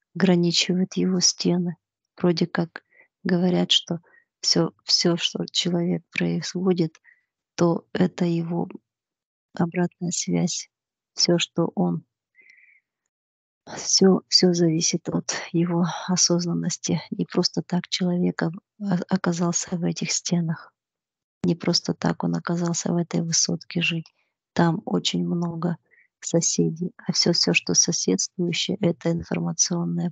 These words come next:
поле. Оно также влияет на этого человека. Когда он, человек не может отли-, отли-, отделить свои родные мысли от того,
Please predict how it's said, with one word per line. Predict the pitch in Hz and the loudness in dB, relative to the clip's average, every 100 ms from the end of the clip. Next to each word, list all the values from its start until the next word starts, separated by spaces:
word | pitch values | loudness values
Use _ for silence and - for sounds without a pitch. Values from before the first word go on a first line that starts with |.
| - | -4
поле. | 170 160 160 - _ _ _ | -2 -2 -4 -8 _ _ _
Оно | 175 170 165 | -2 0 0
также | 170 165 170 175 | 0 0 0 0
влияет | 165 170 165 165 165 - | -2 -2 0 -2 -2 -4
на | 165 | -6
этого | - 165 165 | -4 -4 -2
человека. | - 175 170 165 165 - - - - - | 0 0 2 0 -4 -6 -14 -20 -20 -6
Когда | 180 165 170 | -2 4 4
он, | 170 - | 4 0
человек | - 170 175 170 - | 0 2 4 2 0
не | 175 | -2
может | 170 170 170 165 | 0 -2 -4 -4
отли-, | 165 - 202 | -6 -4 -4
отли-, | 202 175 170 170 - - | -2 -2 0 -2 -2 -2
отделить | 180 156 180 170 175 - | -4 -2 -2 0 0 0
свои | 175 170 170 170 - - - _ 180 | -2 0 2 0 -6 -20 -20 _ 0
родные | 175 160 175 175 | 0 2 2 4
мысли | 165 165 165 - 165 - _ _ _ | 2 0 -2 -2 -6 -8 _ _ _
от | 170 - _ | -4 -4 _
того, | - 165 175 175 | -2 0 0 -4